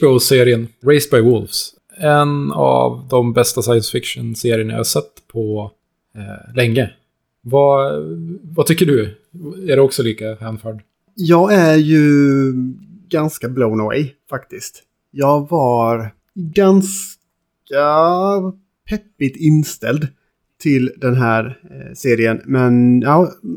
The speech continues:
Speaker 2: väldigt, väldigt överraskad. Men om, om vi ska liksom förklara, v-, vad, vad är Raised by Wolves? Vad, vad är, vad handlar det om? Jag, jag berättade lite om själva upptakten här. Men vad, vad är det som händer i serien, Mikael?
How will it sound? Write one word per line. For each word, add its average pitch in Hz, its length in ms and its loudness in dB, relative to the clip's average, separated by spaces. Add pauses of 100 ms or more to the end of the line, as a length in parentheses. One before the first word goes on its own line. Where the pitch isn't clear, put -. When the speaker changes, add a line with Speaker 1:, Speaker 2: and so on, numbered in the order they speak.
(600)
Speaker 2:
väldigt, 160 520 0 (760)
väldigt 135 300 0
överraskad. 120 360 0 (280)
Men 196 140 2 (360)
om, 196 140 4
om 202 120 6
vi 196 80 4
ska 196 140 0
liksom 190 500 0 (440)
förklara, 165 500 2
v-, 156 60 -8 (100)
vad, 175 480 2
vad 185 220 2
är 190 160 6
Raised 156 280 2
by 127 60 0
Wolves? 117 320 -4
Vad, 156 380 2
vad 160 160 2
är, 143 140 4
vad 160 120 0
handlar 143 460 2
det 123 60 -2
om? 151 120 0
Jag, 165 180 2
jag 170 100 0
berättade 160 400 -4
lite 175 260 0
om 143 120 -4
själva 123 220 -8
upptakten - 640 -14
här. 123 120 -6
Men 156 140 2
vad, 156 180 0
vad 170 120 2
är 123 60 0
det 123 60 -8
som 117 120 -4
händer 120 640 -12
i 123 340 -8
serien, - 420 -10 (140)
Mikael? 120 280 -16